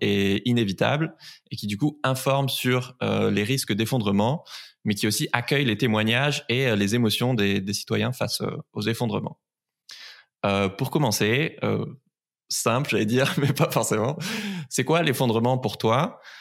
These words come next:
Est-ce que c'est quand une société perd la maîtrise sur son organisation, sur, euh, sa sécurité, son alimentation, sa santé ? Ou est-ce que pour toi, c'est plus, euh, le retour des contraintes physiques, par exemple ?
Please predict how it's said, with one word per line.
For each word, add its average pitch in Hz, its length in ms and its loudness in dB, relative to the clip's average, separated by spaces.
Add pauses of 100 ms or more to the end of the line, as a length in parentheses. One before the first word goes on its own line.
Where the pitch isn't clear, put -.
(300)
Est-ce 117 160 -4
que 139 140 0
c'est 101 680 2
quand 107 120 0
une 101 100 2
société 123 480 0
perd 127 260 2
la 107 100 4
maîtrise 117 420 0
sur 107 200 -2
son 101 560 2
organisation, 117 840 2 (360)
sur, 104 340 0
euh, 98 240 2
sa - 140 -4
sécurité, 113 600 0
son 107 200 0
alimentation, 107 640 0
sa 110 100 -2
santé ? 123 560 -2 (640)
Ou 117 240 2
est-ce 110 120 -2
que 104 60 -6
pour 95 120 -10
toi, 113 140 2
c'est 104 160 -6
plus, 120 320 -2
euh, 101 380 6
le 104 140 4
retour 120 480 2
des 98 100 2
contraintes 113 400 0
physiques, 120 340 -4
par 110 140 0
exemple ? 120 420 -4